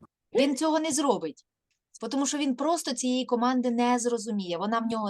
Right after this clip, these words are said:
не запрограмована. Так, оце на картинці космічний корабель. Ну, як ви вже зрозуміли, він по аналогії до машини і до комп'ютера. Він буде виконувати команди, але ті, які дають йому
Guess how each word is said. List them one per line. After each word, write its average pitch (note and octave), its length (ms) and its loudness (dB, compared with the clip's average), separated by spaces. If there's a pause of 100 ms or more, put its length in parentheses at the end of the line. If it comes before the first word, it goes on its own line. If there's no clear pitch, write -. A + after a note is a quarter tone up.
(160)
не A#3+ 180 2
запрограмована. A#3 1000 -2 (800)
Так, G3 240 4 (120)
оце G#3+ 280 6
на F4+ 120 6
картинці C4+ 600 6
космічний B3 760 8
корабель. G#3 580 6 (560)
Ну, C4 80 2
як D4 260 4
ви C#4 180 4
вже C4 180 4
зрозуміли, D4+ 840 2 (220)
він C#4 240 0
по C4+ 180 -2
аналогії B3 580 2
до A3 160 2
машини A#3+ 480 0
і A3+ 40 2
до A3 140 -2
комп'ютера. G3+ 640 -6 (360)
Він A3 200 6
буде C4 240 8
виконувати A#3+ 640 6
команди, A#3+ 640 6
але G3+ 220 0 (280)
ті, A#3+ 420 2 (140)
які G3+ 360 -2
дають G3 500 0
йому A#3+ 400 4